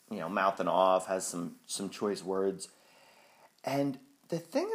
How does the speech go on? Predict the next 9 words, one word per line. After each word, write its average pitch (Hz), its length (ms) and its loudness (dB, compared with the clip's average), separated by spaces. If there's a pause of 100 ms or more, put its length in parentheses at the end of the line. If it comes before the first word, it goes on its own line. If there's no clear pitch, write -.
about - 280 -6
this 143 440 -4
is, 107 480 -2 (1200)
uh, 107 100 -2 (100)
the 131 300 2
ump, 156 320 4
it 104 100 -2
wasn't, 160 440 -2 (100)
um, 95 420 6